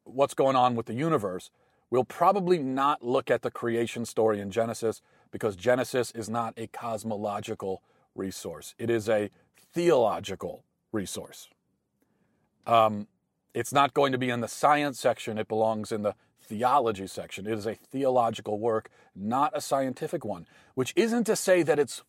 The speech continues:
false. It is still one hundred percent true. It is still the Word of God, but the truth that it contains is a transcendent, timeless truth.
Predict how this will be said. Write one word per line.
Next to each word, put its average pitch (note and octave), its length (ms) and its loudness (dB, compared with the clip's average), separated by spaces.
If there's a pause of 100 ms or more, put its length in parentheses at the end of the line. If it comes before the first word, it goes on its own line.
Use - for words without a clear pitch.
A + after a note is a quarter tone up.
(140)
false. - 520 4 (640)
It E3 120 6
is E3+ 100 8
still A3 340 8
one G3 180 4
hundred F3 340 -2
percent D3+ 360 -4
true. D3 460 2
It B2+ 80 0
is C3 80 -2
still F#3 240 0
the D#3 80 6
Word D3 220 4
of A2 160 -8
God, C3+ 400 4 (320)
but B2 100 -4
the C3+ 80 -2
truth F#3+ 360 2
that D#3+ 120 2
it D3+ 140 -4
contains C#3+ 580 -4
is C3 180 -2
a C3 100 0
transcendent, C3+ 800 -4
timeless D#3+ 540 -6
truth. - 360 -14